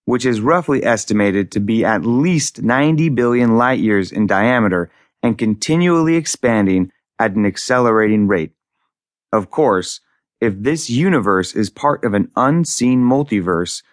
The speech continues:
containing innumerable astronomical systems, our very notion of numbered measurements may be likened to a young girl trying to count all the grains of sand around the world one by one. As quantum theory has revealed,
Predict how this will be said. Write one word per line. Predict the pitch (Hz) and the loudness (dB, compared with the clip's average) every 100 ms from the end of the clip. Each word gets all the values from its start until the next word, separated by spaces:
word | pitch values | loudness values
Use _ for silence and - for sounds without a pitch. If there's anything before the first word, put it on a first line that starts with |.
| _ _ | _ _
containing | - 104 - 123 117 107 | -4 -2 0 0 2 0
innumerable | 117 110 123 143 151 123 101 98 | 0 0 2 2 2 2 0 -2
astronomical | 98 107 - 104 101 101 98 90 | 0 -2 -2 0 2 0 -2 -6
systems, | - 139 - 95 87 85 _ _ _ _ | -4 -4 -2 -2 -2 -6 _ _ _ _
our | 117 131 160 | 0 2 2
very | 131 139 151 | 2 2 2
notion | 147 127 107 104 101 | 2 2 0 0 0
of | 104 98 | 0 0
numbered | 110 135 143 123 | 2 2 2 2
measurements | 123 123 113 98 92 - | 0 0 0 0 0 -2
may | 117 147 | 0 2
be | 156 127 | 2 0
likened | 104 131 123 95 92 | 0 -2 0 -2 0
to | 104 | 0
a | 101 | 2
young | 101 117 147 170 | 2 2 2 2
girl | 113 95 90 87 _ _ - | 2 2 0 -2 _ _ -12
trying | - 139 156 | -2 0 0
to | 165 | -2
count | - 110 101 - | -2 0 0 0
all | 123 131 151 160 | 0 2 2 0
the | |
grains | 156 127 127 127 | 0 2 2 0
of | 131 | -2
sand | - 110 104 104 | -2 0 2 0
around | 90 104 113 127 | 2 2 2 2
the | 131 | 2
world | 110 95 90 87 _ _ - | 2 2 0 -4 _ _ -6
one | 98 101 101 101 | -2 0 2 0
by | 90 82 85 | 0 -2 -2
one. | 80 82 90 82 - _ _ _ _ | -4 -4 -2 -4 -8 _ _ _ _
As | 117 107 | -4 -4
quantum | - 123 151 196 180 | -4 -2 0 0 -2
theory | - 110 104 110 | 0 0 0 2
has | 107 107 | 0 0
revealed, | 139 95 80 76 | -2 -2 -2 -4